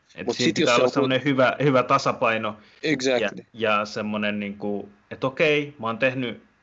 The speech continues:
Speaker 1: asioita huonosti tai väärin, että mä oon jossain tietyssä tilanteessa. Sanotaan, että mä oon valehdellut monelle ihmiselle,
Speaker 2: Mm.
Speaker 1: nyt monta ihmistä suuttuu mulle samaan aikaan.
Speaker 2: Mm.
Speaker 1: Niin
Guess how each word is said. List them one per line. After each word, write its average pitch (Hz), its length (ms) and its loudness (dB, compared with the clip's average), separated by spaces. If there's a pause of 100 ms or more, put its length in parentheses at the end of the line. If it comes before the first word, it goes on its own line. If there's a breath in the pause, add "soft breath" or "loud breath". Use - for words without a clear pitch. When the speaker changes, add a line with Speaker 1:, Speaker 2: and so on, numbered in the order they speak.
(100)
Speaker 1:
asioita 117 460 -2
huonosti 135 580 -4
tai 113 260 -2
väärin, 117 380 0
että 107 180 -10
mä 110 40 -4
oon 104 120 -4
jossain 104 280 -6
tietyssä 107 300 -8
tilanteessa. 147 460 -6
Sanotaan, 120 320 -2
että 113 140 -8
mä 110 60 -4
oon 107 80 -6
valehdellut 110 480 -2
monelle 113 360 -2
ihmiselle, 143 560 -4 (120)
Speaker 2:
Mm. 180 80 -2
Speaker 1:
nyt 160 180 0
monta 120 220 -6
ihmistä 110 340 -6
suuttuu 107 360 -4
mulle 101 180 -6
samaan 120 360 -2
aikaan. 101 540 -2
Speaker 2:
Mm. 185 260 2 (260)
Speaker 1:
Niin 107 400 -4